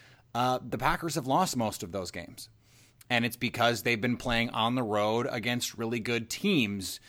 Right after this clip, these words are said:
There have been some extenuating circumstances in some of those games. Against the Cardinals, for example, in twenty fifteen, um, he,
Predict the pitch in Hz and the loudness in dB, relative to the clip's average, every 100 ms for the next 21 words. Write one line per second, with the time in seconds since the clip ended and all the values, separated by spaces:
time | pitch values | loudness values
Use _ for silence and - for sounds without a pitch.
0 | - - - - 135 143 120 135 139 147 | -20 -20 -14 4 6 6 6 4 4 0
1 | 151 - 139 151 147 147 170 165 151 143 | 0 0 2 4 4 4 2 2 2 2
2 | 147 135 139 135 131 139 139 135 135 131 | 0 2 2 2 2 0 0 0 2 2
3 | 131 127 110 120 120 117 117 104 113 - | 2 2 2 2 2 0 -2 -2 -2 -4
4 | - - 123 123 123 117 - 117 113 110 | -4 0 2 4 2 0 0 0 2 0
5 | 117 110 113 113 107 107 110 101 117 110 | 0 0 0 0 -2 -2 -2 0 -2 -2
6 | - 117 110 104 98 - - - _ - | -2 0 2 0 -4 -14 -20 -20 _ 0
7 | 107 104 104 - 120 | 2 2 0 -2 -4